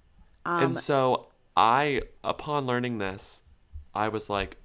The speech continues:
Speaker 2: "Oh, so I've heard of the Shewee. I've heard of the Shewee. That's, that's like a them product."
Speaker 1: <laughs>
Speaker 2: But whoops, I was wrong. There are about eight dozen companies that make this exact product. And
Speaker 1: It's a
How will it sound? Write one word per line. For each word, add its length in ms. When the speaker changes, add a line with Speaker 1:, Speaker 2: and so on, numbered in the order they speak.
Speaker 2:
"Oh, 280
so 540
I've 120
heard 140
of 60
the 60
Shewee. 420
I've 120
heard 120
of 40
the 60
Shewee. 340
That's, 300
that's 280
like 160
a 100
them 280
product." 500
Speaker 1:
<laughs> 400
Speaker 2:
But 400
whoops, 400
I 140
was 200
wrong. 520
There 200
are 160
about 420
eight 340
dozen 480
companies 500
that 200
make 260
this 160
exact 380
product. 400
And 120
Speaker 1:
It's 80
a 40